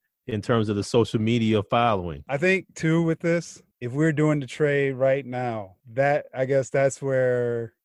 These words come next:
Speaker 2: the value of Charles Barkley's rookie card right now, based on everything he's done in his career, versus you getting a Zion rookie card right now, would you take and trade that physical card for Charles Barkley's rookie card in two thousand nineteen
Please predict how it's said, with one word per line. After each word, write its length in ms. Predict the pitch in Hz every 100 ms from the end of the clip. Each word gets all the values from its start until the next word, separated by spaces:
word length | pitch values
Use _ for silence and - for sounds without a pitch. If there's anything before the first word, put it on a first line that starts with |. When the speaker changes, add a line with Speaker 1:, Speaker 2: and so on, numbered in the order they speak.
| -
Speaker 2:
the 80 | 113
value 420 | 127 139 143 135
of 80 | 117
Charles 360 | 143 143 139
Barkley's 460 | 123 135 127 131 117
rookie 240 | 135 135
card 280 | 127 127 120
right 240 | 120 113
now, 480 | 110 107 113 131 151 _ _ _
based 300 | 117 123 -
on 400 | 131 135 143 143 _ _ _ _ _ _ -
everything 360 | 120 131 131 135
he's 180 | 139 131
done 220 | 143 143
in 120 | 143
his 140 | 147
career, 440 | - 156 156 165 165 _ -
versus 380 | 131 - 131 120
you 140 | 143
getting 320 | 135 143 135
a 280 | 127 127 117
Zion 420 | 117 135 147 143
rookie 260 | 143 131 127
card 420 | 131 123 120 113
right 240 | 120 117
now, 420 | 117 117 113 107 - -
would 160 | 107
you 100 | 135
take 340 | 123 147 147 - _ _ _
and 260 | 120 113 110
trade 380 | - 147 139 123
that 240 | 139 147 135 _ _ _
physical 440 | - 143 143 143
card 600 | 127 143 139 127 123 127 _ _ _ _ _ _
for 140 | 120
Charles 360 | - 139 139 127
Barkley's 420 | 135 135 - 120
rookie 200 | 131 123
card 460 | 131 123 120 120 -
in 260 | 123 117
two 180 | - 135
thousand 380 | 131 127 117 120
nineteen 760 | 120 113 - 131 117 107 101